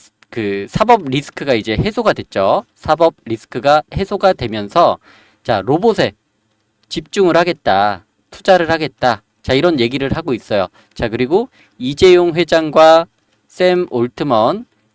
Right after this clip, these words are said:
그리고 손정희 이렇게 삼자 회동을 했는데, 삼자 회동을 할 때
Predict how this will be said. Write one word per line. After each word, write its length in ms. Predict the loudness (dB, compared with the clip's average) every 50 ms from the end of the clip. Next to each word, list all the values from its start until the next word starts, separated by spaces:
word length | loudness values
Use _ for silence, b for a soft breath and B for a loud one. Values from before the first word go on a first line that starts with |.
| _ _ _
그리고 380 | -10 -10 -8 -4 -2 -2 -4
손정희 580 | -2 -4 -6 -4 0 0 0 0 0 -4 -6 -6
이렇게 260 | -8 -10 -8 -4 -4 -4
삼자 480 | -4 -4 -6 -6 -4 2 4 4 4 4
회동을 360 | 0 -4 -2 -2 -2 0 -2
했는데, 520 | -2 -4 -6 -8 -4 -2 -2 -2 -2 -4 b b b b b b b
삼자 480 | -2 -2 0 0 -2 2 4 4 4 4
회동을 400 | 0 -2 -4 -2 -2 2 2 2
할 100 | 2 0
때 380 | -2 -2 0 0 0 0 -4